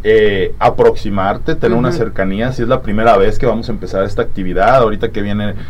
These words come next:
Speaker 1: lo, pues, lo de Año Nuevo, los propósitos y demás, siempre, siempre, siempre es poco a poco.
Speaker 2: Poco a poco.
Speaker 1: Para mí, yo siempre digo, el que va empezando, o sea, yo soy totalmente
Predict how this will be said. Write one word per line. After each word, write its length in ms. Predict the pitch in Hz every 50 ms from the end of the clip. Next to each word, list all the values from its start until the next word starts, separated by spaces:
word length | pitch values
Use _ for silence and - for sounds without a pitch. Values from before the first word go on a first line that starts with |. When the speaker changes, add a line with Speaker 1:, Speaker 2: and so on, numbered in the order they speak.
| - - -
Speaker 1:
lo, 160 | 92 98 95
pues, 160 | - 110 104
lo 80 | 107 101
de 80 | 101 98
Año 180 | 95 92 92
Nuevo, 420 | 104 113 127 131 131 123 120 113 110
los 140 | 107 -
propósitos 720 | - - 92 90 - 113 117 117 - 123 - - 95 - 98
y 40 | 95
demás, 360 | 92 92 101 117 143 151 - - - - - - - - - - -
siempre, 540 | - - - - 147 143 147 143 143 147 139
siempre, 300 | 135 135 127 127 117 101
siempre 460 | 123 147 156 156 - 147 139 147 175
es 200 | 190 - - - - - - - - - - - - - -
poco 240 | 123 117 110 - 143
a 60 | 139
poco. 300 | - 90 85 - - -
Speaker 2:
Poco 240 | - 180 175 - 202
a 80 | 190 -
poco. 280 | 208 180 - - - - - -
Speaker 1:
Para 260 | - 117 120 120 123
mí, 160 | 135 139 147 151
yo 140 | 165 156
siempre 260 | 139 156 151 156 156 147
digo, 200 | 139 127 117 -
el 280 | - 120 127 123 127 127 - -
que 120 | 139 139
va 140 | 151 180 196
empezando, 760 | 208 - - 185 147 143 160 160 165 170 170 185 196 196 185 -
o 140 | 123 120 113
sea, 380 | 120 113 101 101 95 98 - - - - - - - - - - - - - - - -
yo 160 | 117 143 156
soy 340 | 151 175 180 185 180 185 180
totalmente 1000 | - - 151 139 - 143 143 147 151 147 147 151 147 - 160 156 131 113 - -